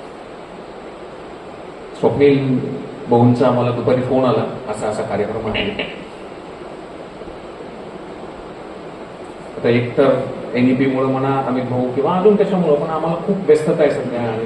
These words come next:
बाहेर निघणं खूप अवघड आहे. पण स्वप्नील भाऊंनी सांगितलं की शिक्षक, अ, सन्मान सोहळा आहे, सत्कार सोहळा आहे आणि तो आपल्या मंडळाच्या एस आर केदारी हॉलमध्ये आहे.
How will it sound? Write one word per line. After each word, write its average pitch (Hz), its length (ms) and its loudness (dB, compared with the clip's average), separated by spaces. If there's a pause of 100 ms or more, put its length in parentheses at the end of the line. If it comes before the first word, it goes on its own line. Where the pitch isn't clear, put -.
बाहेर 117 240 -2
निघणं 107 320 -4 (560)
खूप - 160 0
अवघड - 280 2
आहे. 95 200 -2 (840)
पण 127 180 2
स्वप्नील 135 360 2
भाऊंनी 127 300 2
सांगितलं 123 440 2
की 123 340 -2 (140)
शिक्षक, - 300 -2 (1160)
अ, 104 340 -2 (220)
सन्मान 131 340 2
सोहळा 117 300 0
आहे, 110 160 2
सत्कार - 340 -4
सोहळा 101 280 -4
आहे 98 280 -6 (840)
आणि 110 180 -4
तो 120 60 0
आपल्या 117 240 0
मंडळाच्या 117 640 2 (1300)
एस 107 120 -4
आर 127 100 4
केदारी 127 380 2
हॉलमध्ये 120 640 0
आहे. 101 200 -2